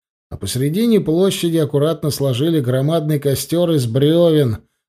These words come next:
обваленных со всех сторон хворостом. Из середины этой груды торчал, словно голая обглоданная кость, короткий чёрный столб, словно бы весь обугленный, и Фесс на миг подумал:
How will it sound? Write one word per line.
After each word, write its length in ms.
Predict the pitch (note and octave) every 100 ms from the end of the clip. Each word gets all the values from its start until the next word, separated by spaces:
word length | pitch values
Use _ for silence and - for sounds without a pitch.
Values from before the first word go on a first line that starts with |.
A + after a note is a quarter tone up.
| -
обваленных 680 | F#2 G2 C#3+ E3 D#3+ D3+ C#3
со 160 | B2
всех 300 | A2 D3+ D3
сторон 360 | - C3 C#3+ C#3
хворостом. 840 | - C#3 D3+ C#3 A#2+ - A2+ F2+ - _ _ _ _ _ _ _ -
Из 140 | D#2
середины 560 | - E2 E2 G2+ E3+ D#3+
этой 240 | D3+ D3
груды 440 | C3+ C#3+ D#3 C#3+ C3
торчал, 680 | A#2+ A2 - B2+ D#3 B2 F2+
словно 440 | - G#2+ C#3+ D3
голая 400 | D#3+ F#3+ F3+ E3+
обглоданная 680 | D3 C#3+ F3 E3 D#3 D#3 D3
кость, 440 | D3+ D#3+ D3 -
короткий 600 | C3 B2+ C#3 C#3+ - C3
чёрный 520 | - C3 C3+ C3 C3
столб, 540 | A#2+ - C3 A#2+ F#2 - _ _ _ _ _
словно 640 | - - A#2+ C#3+ C#3 C#3
бы 140 | C#3 C#3
весь 320 | D3 C3+ C3+
обугленный, 960 | C3+ C#3 C#3+ C3+ C3 C3 C3 C3 B2 - _
и 100 | F#2
Фесс 440 | F2 G#2 E3 - D3
на 100 | C3
миг 280 | B2 B2
подумал: 640 | - A#2+ A2 F#2+ E2+ D#2